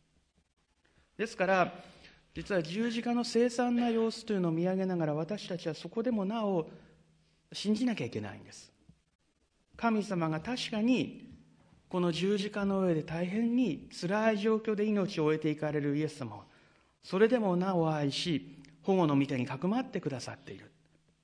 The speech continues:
このイエス様のお姿というのは、まさに神様が愛してくださっている、その姿であるし、そして神様の愛から誰も引き離されることはない、そのことを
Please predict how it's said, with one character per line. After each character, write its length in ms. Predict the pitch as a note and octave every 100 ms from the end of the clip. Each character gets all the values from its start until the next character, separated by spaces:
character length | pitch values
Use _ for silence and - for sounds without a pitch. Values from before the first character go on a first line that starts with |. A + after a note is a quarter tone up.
| _ _ _ _ _ -
こ 140 | G#3
の 120 | A3
イ 120 | A3+ B3
エ 80 |
ス 80 | B3+
様 240 | C4 G#3 G3+
の 160 | A3
お 40 | F3
姿 400 | A3+ G#3+ E3 B2
と 120 | A2
い 80 | G#2
う 80 |
の 100 | G#2
は、 140 | - - _ _ _ _ _ _ _
ま 120 | A#3 C4+
さ 160 | B3
に 100 | G3+
神 240 | A#3+ C4 B3
様 260 | G3+ D#3+
が 280 | F#3+ F#3 A#2 - - - -
愛 260 | C4 D#4+
し 100 | -
て 80 | G#3+
く 100 | D#3+
だ 80 | C3
さ 140 | A#2
っ 60 | G#2+
て 120 | G#2+
い 80 | F#2+
る、 140 | G2+ - _ _ _ _ -
そ 160 | F#3+
の 80 | G3
姿 400 | F#3 G#3+ F#3+ D3+
で 80 | C3+
あ 100 | A#2+
る 120 | A#2
し、 260 | - E3 C3+ - - - -
そ 140 | F3
し 40 | -
て 80 | E3
神 220 | G3 F#3
様 240 | D#3+ C#3
の 100 | C#3
愛 140 | C#3+ C#3
か 100 | A2+
ら 80 |
誰 240 | A2+ C#3+ E3
も 380 | G3 E3 - - - _
引 60 | -
き 80 | E3+
離 180 | F3 F#3
さ 140 | G#3
れ 100 | G3
る 80 | E3
こ 140 | D#3 B2+
と 60 |
は 80 | A#2+
な 200 | E3 A3+
い、 120 | D3+ - - - - _ _
そ 200 | - G3+
の 100 | A3
こ 140 | A#3 C4
と 160 | A#3
を 240 | B3 F#3